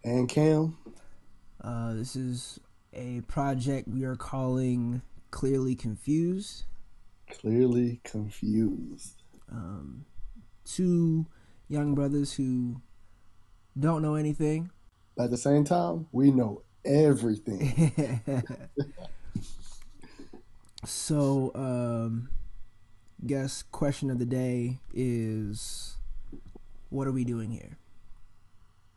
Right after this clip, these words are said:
Speaker 2: What is,
Speaker 1: Hmm.
Speaker 2: what is, what is this about?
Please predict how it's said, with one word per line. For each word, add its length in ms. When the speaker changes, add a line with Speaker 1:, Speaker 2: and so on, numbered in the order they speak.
Speaker 2:
What 160
is, 340
Speaker 1:
Hmm. 80
Speaker 2:
what 100
is, 140
what 180
is 200
this 640
about? 340